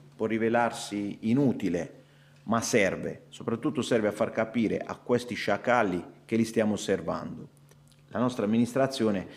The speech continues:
si è già attivata per tempo, e, diciamo, lo dicono le carte, atteso che noi prima del trentuno dicembre avevamo già affidato attraverso una procedura,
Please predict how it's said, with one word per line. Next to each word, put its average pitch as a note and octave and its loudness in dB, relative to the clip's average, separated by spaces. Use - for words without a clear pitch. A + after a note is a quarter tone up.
si - -2
è G#2+ 2
già G#2 4
attivata A2+ 2
per A2 2
tempo, F#2 2
e, F#2 -2
diciamo, G2 0
lo G2+ 4
dicono A2 2
le A2 2
carte, G2+ 0
atteso G#2+ 0
che F#2+ 0
noi A2 4
prima A#2 2
del G2 0
trentuno G#2+ 0
dicembre F#2 -2
avevamo G#2 2
già A2+ 2
affidato G2+ 0
attraverso E2+ -2
una G2 -2
procedura, G2+ 0